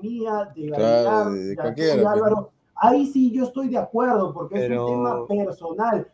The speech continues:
Speaker 1: Pero en el tema futboli-, en el tema futbolístico no deberían meter, ¿por qué se van a meter?
Speaker 2: Claro, no,
Speaker 1: Más
Speaker 2: no
Speaker 1: bien,
Speaker 2: deberían
Speaker 1: más bien
Speaker 2: meterse,
Speaker 1: los
Speaker 2: pero,
Speaker 3: Es que,
Speaker 1: perjudica.
Speaker 3: es de que
Speaker 2: Diego,
Speaker 3: la
Speaker 2: tú sabes que es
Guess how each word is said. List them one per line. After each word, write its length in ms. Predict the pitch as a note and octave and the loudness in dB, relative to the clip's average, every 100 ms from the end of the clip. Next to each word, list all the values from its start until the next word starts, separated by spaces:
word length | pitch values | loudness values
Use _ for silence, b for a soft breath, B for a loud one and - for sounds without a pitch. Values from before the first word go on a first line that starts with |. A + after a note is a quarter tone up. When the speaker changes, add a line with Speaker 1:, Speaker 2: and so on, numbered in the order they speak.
| _ | _
Speaker 1:
Pero 160 | G3+ G3+ | 2 4
en 100 | G#3 | 2
el 100 | G3+ | 0
tema 280 | D#4+ D#4+ | -2 -2
futboli-, 580 | - B3+ G3 G#3+ B3+ D#4+ | 0 0 4 4 4 0
en 140 | A3 G#3+ | 0 0
el 100 | G#3 | -2
tema 240 | D4 D#4 | -8 -10
futbolístico 880 | - A3 G3 G3+ C#4 C4 C4 A3 A3 | -8 -10 -6 -6 -6 -8 -8 -8 -8
no 80 | B3+ | -8
deberían 400 | C4+ A3 B3+ C4 | 0 0 0 -6
meter, 320 | G#3 - B3 - | -10 -8 -8 -2
¿por 160 | G#3+ | -4
qué 80 | D#4+ | -4
se 100 | E4 | -14
van 100 | E4+ | -12
a 40 | E4 | -6
meter? 160 | B3 E3 | -2 2
Speaker 2:
Claro, 280 | D#3+ C#3+ C#3+ | 4 4 4
no, 80 | F3+ | 6
Speaker 1:
Más 120 | G3 D#4 | 6 8
Speaker 2:
no 60 | |
Speaker 1:
bien, 80 | C4+ | 6
Speaker 2:
deberían 260 | A3+ A3 D#4 | 6 6 4
Speaker 1:
más 60 | D#4 | 4
bien 100 | E4 | 2
Speaker 2:
meterse, 240 | D#4+ - | 0 2
Speaker 1:
los 100 | A#3 G#3 | 2 2
Speaker 2:
pero, 140 | C4 | 4
Speaker 3:
Es 40 | |
que, 80 | E4 | 6
Speaker 1:
perjudica. 300 | - - - | 4 2 0
Speaker 3:
es 60 | F#3 | 0
de 80 | G3+ | 2
que 40 | A3 | 2
Speaker 2:
Diego, 180 | G#3+ | 2
Speaker 3:
la 120 | - C3+ | 2 0
Speaker 2:
tú 60 | |
sabes 0 | |
que 160 | F3+ F3+ F3+ | 0 2 2
es 100 | F3+ | 2